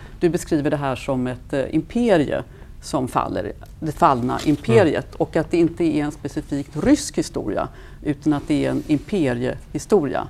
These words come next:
Speaker 2: Mm.
Speaker 1: Men jag tänkte vi kan börja med, det är, det är helt magiskt för förordet är daterat den tjugosjätte februari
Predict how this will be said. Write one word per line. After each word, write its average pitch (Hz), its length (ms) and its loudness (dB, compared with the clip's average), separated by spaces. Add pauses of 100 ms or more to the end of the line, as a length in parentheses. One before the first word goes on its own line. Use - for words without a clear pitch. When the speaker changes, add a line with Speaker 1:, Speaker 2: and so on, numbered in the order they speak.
Speaker 2:
Mm. 143 140 4
Speaker 1:
Men 107 100 -2
jag 226 140 6
tänkte 247 180 4
vi 220 40 -2
kan 254 220 4
börja 277 440 6
med, 160 240 2 (260)
det 208 80 2
är, 233 140 2
det 208 80 0
är - 20 2
helt 226 160 2
magiskt 208 580 4
för 196 100 0
förordet 196 760 4
är 170 100 2
daterat 160 680 -2
den 131 120 -2
tjugosjätte - 800 -4 (160)
februari 147 560 6